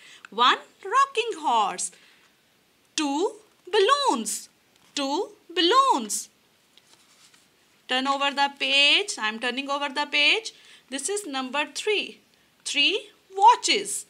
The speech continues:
One, two, three. Yes, these are three watches. Three watches. And what are the spellings of three? T H R E E, three. Now you can read the capital letter also. Here is written capital T, okay?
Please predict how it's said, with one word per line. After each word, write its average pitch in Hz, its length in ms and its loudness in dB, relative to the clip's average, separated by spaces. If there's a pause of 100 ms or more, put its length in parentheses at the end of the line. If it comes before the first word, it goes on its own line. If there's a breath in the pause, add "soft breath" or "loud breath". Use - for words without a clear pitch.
(360 soft breath)
One, 190 300 -4 (160)
two, 311 340 -8
three. 403 280 -4
Yes, 220 280 -2
these 254 320 -8
are 392 140 -4
three 453 360 -4
watches. 190 520 -8 (500 soft breath)
Three 294 400 0 (180)
watches. 349 600 4
And 214 240 -6
what 208 160 -2
are 294 120 2
the 330 100 -2
spellings 311 380 0
of 339 160 -2 (140)
three? 349 400 -2 (340 soft breath)
T 392 360 -2
H 202 400 0
R 233 400 6
E 294 320 -2 (240)
E, 233 280 -8
three. 320 540 -6 (220 loud breath)
Now 226 180 2
you 262 160 -4
can 226 460 -4 (180)
read 302 320 -4
the 403 80 -4
capital 453 560 0
letter 392 320 0
also. 262 680 0
Here 233 260 -4
is 233 240 -8
written 262 260 -4 (160)
capital 440 640 0
T, 262 320 -4
okay? 254 460 -2